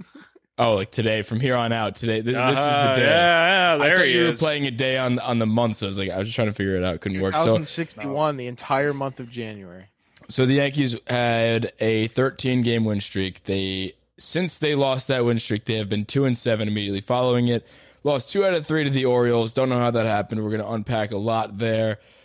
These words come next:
Speaker 1: Two out of three to the Angels and two out of three to the Oakland Athletics. And we dropped the opening game against the Toronto Blue Jays, who have been red hot, but, you know, that's not an excuse. So,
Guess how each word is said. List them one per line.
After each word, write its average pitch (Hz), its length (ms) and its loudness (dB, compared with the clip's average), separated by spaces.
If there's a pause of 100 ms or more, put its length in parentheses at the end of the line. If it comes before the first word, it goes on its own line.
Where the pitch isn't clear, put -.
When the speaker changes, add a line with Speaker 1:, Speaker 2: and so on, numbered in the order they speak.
(180)
Speaker 1:
Two 180 180 2
out 160 80 2
of 143 100 -2
three 147 160 0
to 139 60 0
the 135 120 0
Angels 131 320 0
and 120 100 -6
two 131 100 2
out 117 60 4
of 120 80 -2
three 120 160 2
to 113 60 0
the 107 380 -2 (140)
Oakland 113 640 -2
Athletics. 117 840 -4 (640)
And 147 220 0
we 151 80 2
dropped 143 220 0
the 147 80 2
opening 135 280 2
game 127 320 0
against 117 500 -2
the 110 480 0 (260)
Toronto 110 320 0
Blue 101 180 -2
Jays, 98 280 -4
who 113 140 0
have 120 220 0
been 120 160 0
red 120 200 2
hot, 110 320 -2
but, 107 180 -4
you 104 140 -4
know, 101 240 -6 (180)
that's - 220 -12
not 107 160 -2
an 101 80 -6
excuse. 104 400 -6
So, 104 420 -2